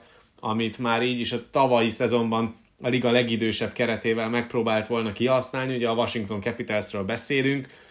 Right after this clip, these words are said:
ott, ö, a keret még idősebb lett, érdemi változás egyébként nem történt a Capitalsnél, úgyhogy nekik a legnagyobb ellenfelük egyébként ebben a szezonban az idő lesz, a többiek pedig majd meglátjuk, hogy mire lesznek képesek.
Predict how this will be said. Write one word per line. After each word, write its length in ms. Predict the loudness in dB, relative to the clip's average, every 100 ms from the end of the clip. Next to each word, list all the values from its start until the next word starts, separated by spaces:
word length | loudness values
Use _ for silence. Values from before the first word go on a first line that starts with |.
| -20 _ _
ott, 420 | 4 6 4 -2
ö, 140 | 0 0 0 -10 _ _ _
a 80 | -16
keret 360 | -2 2 2 0
még 200 | 0 2
idősebb 460 | 2 2 4 4
lett, 360 | 6 6 4 -4 -20 _
érdemi 420 | 2 2 4 4
változás 540 | 6 4 4 -2 -2 -2
egyébként 540 | -2 -4 -4 -6 -6
nem 200 | -6 -4
történt 400 | -2 -2 0 -2
a 40 | 0
Capitalsnél, 760 | -2 0 4 4 4 0 0 -6 -20 -8
úgyhogy 400 | -2 0 -2 -4
nekik 400 | 2 2 2 -2 -8 _ _ _ _
a 80 | 2
legnagyobb 380 | 4 4 4 4
ellenfelük 480 | 4 2 2 0
egyébként 420 | 0 -2 -2 -2 -2
ebben 180 | 0
a 60 | 0
szezonban 380 | 2 2 2 0
az 100 | 0
idő 260 | 0 2
lesz, 320 | 6 4 4 -6
a 80 |
többiek 540 | -2 -2 2 2 2 2
pedig 300 | 0 0 -2
majd 160 | -2
meglátjuk, 440 | -2 0 0 -2 -2
hogy 100 | 0
mire 200 | 2 2
lesznek 340 | 0 -2 -6
képesek. 580 | -2 -2 0 2 2 2